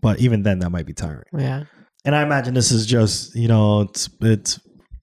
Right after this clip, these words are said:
Speaker 1: fun times for someone who's an extrovert 'cause they get to talk to someone and interact with people at the workplace.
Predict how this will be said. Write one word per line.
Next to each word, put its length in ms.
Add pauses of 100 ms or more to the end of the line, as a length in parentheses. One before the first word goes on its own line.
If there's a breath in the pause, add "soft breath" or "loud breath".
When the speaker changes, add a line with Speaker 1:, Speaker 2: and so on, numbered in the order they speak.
Speaker 1:
fun 260
times 500
for 120
someone 320
who's 160
an 280
extrovert 480
'cause 160
they 100
get 140
to 80
talk 280
to 100
someone 440 (420 loud breath)
and 260
interact 440
with 180
people 520 (600)
at 160
the 80
workplace. 580